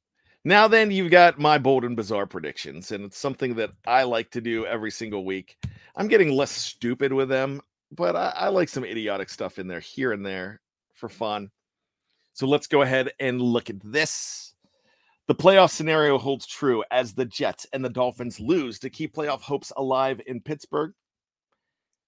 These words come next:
Ding! I got that one right. Kenny Pickett goes twenty-three of thirty-five with one scoring toss.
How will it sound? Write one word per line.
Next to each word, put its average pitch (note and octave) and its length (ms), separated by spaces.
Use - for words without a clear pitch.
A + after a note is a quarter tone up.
Ding! A4 300
I - 40
got G2+ 200
that C3 180
one F#2+ 120
right. F2+ 220
Kenny A#3 260
Pickett F#3+ 460
goes C3+ 280
twenty-three D3 880
of A2+ 240
thirty-five B2 1040
with B2 200
one A2+ 300
scoring G2+ 480
toss. - 560